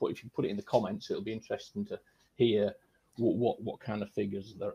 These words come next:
there are out there. Um, I put a line there saying, "Don't forget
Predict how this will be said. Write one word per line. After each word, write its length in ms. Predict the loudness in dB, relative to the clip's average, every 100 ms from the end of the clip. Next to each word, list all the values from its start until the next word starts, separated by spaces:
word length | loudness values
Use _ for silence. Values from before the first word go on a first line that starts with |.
| -8
there 160 | -8 -8
are 200 | -6 -6
out 160 | -6 -10
there. 1080 | -20 -20 _ _ _ _ _ _ _ 2 4
Um, 360 | 4 2 -2 -4
I 60 | 6
put 120 | 10
a 40 | 12
line 260 | 12 10
there 140 | 10 6
saying, 280 | 4 0 4
"Don't 300 | 4 4 2
forget 460 | -4 4 4 4